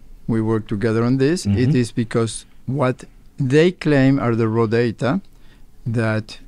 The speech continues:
Speaker 1: they measured in the laboratory are not measured, they are fabricated.
Speaker 2: Hmm. Fabricated.
Speaker 1: And
Speaker 2: So we should stop there for a second.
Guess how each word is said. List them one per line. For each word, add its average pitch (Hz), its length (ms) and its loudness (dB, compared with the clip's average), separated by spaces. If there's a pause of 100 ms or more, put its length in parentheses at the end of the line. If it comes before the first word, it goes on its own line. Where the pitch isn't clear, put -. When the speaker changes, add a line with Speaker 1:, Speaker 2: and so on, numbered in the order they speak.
Speaker 1:
they 113 480 0 (300)
measured 127 720 0
in 120 200 -2
the 107 80 -2
laboratory 120 800 0 (1800)
are 139 80 2
not 139 160 4
measured, 123 400 -2
they 113 120 0
are 110 60 0
fabricated. - 760 -6 (580)
Speaker 2:
Hmm. 92 160 -2 (580)
Fabricated. 123 400 2
Speaker 1:
And 117 80 0
Speaker 2:
So 117 220 2
we 127 120 0
should 139 180 -4 (320)
stop - 300 2
there 110 120 -2
for 110 120 -2
a 107 40 -2
second. 92 220 -2